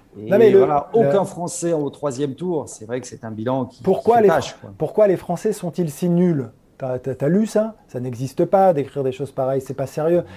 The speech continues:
Speaker 2: Et ça veut rien dire, c'est, il faut expliquer les choses. Mais le, le fond de la formation, honnêtement, il y a de la profondeur, il y en aura, il y en aura encore. Euh, tu peux dire ce que tu veux dans, dans les cent. Pour l'instant, il, alors,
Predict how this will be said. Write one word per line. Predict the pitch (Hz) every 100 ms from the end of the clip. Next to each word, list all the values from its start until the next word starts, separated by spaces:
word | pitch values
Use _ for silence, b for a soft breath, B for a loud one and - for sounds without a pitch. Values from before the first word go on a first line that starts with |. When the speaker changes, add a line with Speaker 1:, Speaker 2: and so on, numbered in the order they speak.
| B
Speaker 2:
Et | 156
ça | 185
veut |
rien | 196 202
dire, | 196
c'est, | - - B B
il | 147
faut | 180
expliquer | 170 185 -
les | 175
choses. | 175 156
Mais | 165
le, | 196
le | 165 156
fond | - 247
de |
la | 214
formation, | 196 185 175 165 180 240
honnêtement, | - 156 160 180
il | 214
y |
a | 175
de | 185
la | 175
profondeur, | 170 - 160 160
il | 185
y |
en | 151
aura, | 151 151 151 B B B -
il |
y |
en | 156
aura | 170 165
encore. | 185 180 175 196 180 b b b 139
Euh, | 135 131 127
tu | 127 131
peux | 143
dire | 143 143
ce |
que | -
tu | 143 135
veux | 170
dans, | 156 135 131
dans | 131
les | 135
cent. | - 165
Pour | 185 147
l'instant, | 147 143 - 190 202
il, | - - -
alors, | 120